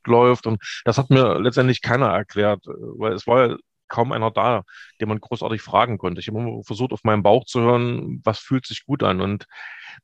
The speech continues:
auch ein Satz, den ich auch von Coaches mitbekommen habe, sich immer zu fragen, aus Sicht des Kunden oder auch die Frage in Richtung des Kunden zu stellen, "Was habe ich davon?"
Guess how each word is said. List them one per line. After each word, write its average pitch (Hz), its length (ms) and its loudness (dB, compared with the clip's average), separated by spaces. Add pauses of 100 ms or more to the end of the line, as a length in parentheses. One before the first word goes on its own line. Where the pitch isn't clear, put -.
(260)
auch 110 180 2
ein 120 280 2
Satz, 135 240 2
den 127 140 4
ich 117 160 0 (140)
auch 117 320 -2
von 123 200 -4
Coaches - 440 -6
mitbekommen 120 920 -4 (120)
habe, 113 580 2 (1160)
sich - 300 -4
immer 127 220 2
zu - 120 -6
fragen, 131 720 2 (760)
aus 123 180 2
Sicht - 200 -4
des 117 140 -4
Kunden 160 440 -2
oder 117 200 -2
auch 113 100 -4
die 110 120 -10
Frage 117 340 2
in 123 40 -2
Richtung 117 240 -8
des 110 140 -18
Kunden 131 200 -2
zu 127 60 -6
stellen, 117 480 0
"Was 117 340 0
habe 123 220 0
ich - 180 -10
davon?" 92 520 -8